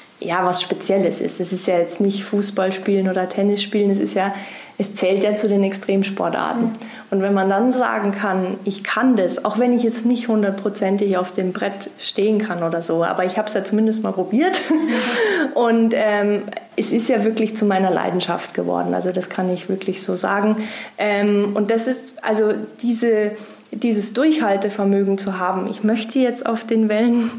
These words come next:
Speaker 1: da sein und ich möchte das durchhalten, ja. Das überträgt sich schon ganz klar auf, auf mein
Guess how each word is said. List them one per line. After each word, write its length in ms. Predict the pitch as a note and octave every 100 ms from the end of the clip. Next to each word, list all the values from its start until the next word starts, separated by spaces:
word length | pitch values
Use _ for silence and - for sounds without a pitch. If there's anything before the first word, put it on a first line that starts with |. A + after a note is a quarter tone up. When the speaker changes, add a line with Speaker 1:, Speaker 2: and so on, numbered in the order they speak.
| -
Speaker 1:
da 300 | A3+ A3 A3
sein 420 | - G3 A3 G#3+
und 140 | G3+
ich 140 | F#3+ -
möchte 320 | A3+ - A3
das 260 | A3 A3
durchhalten, 680 | A3 B3 B3+ G3 F3 F3 F3
ja. 220 | F#3 A#3 - - - - -
Das 240 | - F#3+ -
überträgt 520 | G#3+ G3 G3 G3+ G3+
sich 180 | B3 A3+
schon 220 | A3+ A3
ganz 280 | G3+ G3 G3+
klar 360 | - G#3 G3 G#3
auf, 300 | F#3+ - -
auf 220 | G3 F#3+
mein 420 | G3 F#3 F#3 F#3